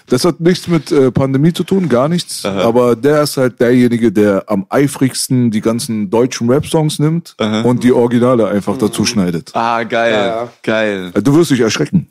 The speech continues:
Speaker 1: Du wirst
Speaker 2: Geil.
Speaker 1: dich erschrecken. Es ist so viel mehr, als du glaubst.
Speaker 2: Scheiße.
Speaker 1: Und es ist so viel dreister, als du
Speaker 3: Okay.
Speaker 1: glaubst.
Speaker 2: <laughs> Okay,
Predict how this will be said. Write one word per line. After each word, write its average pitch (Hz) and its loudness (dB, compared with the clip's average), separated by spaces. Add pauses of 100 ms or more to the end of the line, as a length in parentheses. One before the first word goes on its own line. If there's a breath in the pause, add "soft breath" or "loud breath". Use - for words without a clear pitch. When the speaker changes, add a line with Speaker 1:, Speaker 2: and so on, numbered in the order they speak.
Speaker 1:
Du 107 0
wirst 104 2
Speaker 2:
Geil. 101 2
Speaker 1:
dich 95 -4
erschrecken. 101 -2
Es 104 -2
ist 113 -2
so 131 2
viel 147 4
mehr, 135 2
als 127 0
du 120 2
glaubst. - -2
Speaker 2:
Scheiße. - -16
Speaker 1:
Und 107 0
es 120 -2
ist 113 0
so 120 2
viel 131 2
dreister, 123 0
als 82 0
du - -4
Speaker 3:
Okay. - -2
Speaker 1:
glaubst. - 0
Speaker 2:
<laughs> 226 -2 (120)
Okay, 139 0